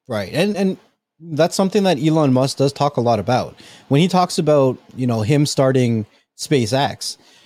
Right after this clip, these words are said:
he's like, "Nobody innovated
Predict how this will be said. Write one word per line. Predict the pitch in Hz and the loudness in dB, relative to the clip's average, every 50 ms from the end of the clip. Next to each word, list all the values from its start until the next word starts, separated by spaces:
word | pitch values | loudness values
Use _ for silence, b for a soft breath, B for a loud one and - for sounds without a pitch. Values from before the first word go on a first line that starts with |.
| b b | b b
he's | - 160 151 139 143 | -2 -2 -2 0 2
like, | 151 139 131 131 117 - - - _ _ _ _ _ _ _ _ _ _ _ _ _ _ _ _ _ _ _ _ - | 2 2 2 0 0 -4 -10 -20 _ _ _ _ _ _ _ _ _ _ _ _ _ _ _ _ _ _ _ _ -8
"Nobody | 135 131 135 143 180 185 226 220 202 185 160 143 131 120 104 - _ - | -2 0 2 2 4 2 2 2 2 2 2 2 0 -2 -4 -8 _ -4
innovated | 147 165 180 151 127 123 120 110 107 104 98 101 | -2 0 0 0 0 0 0 -2 -2 -4 -6 -10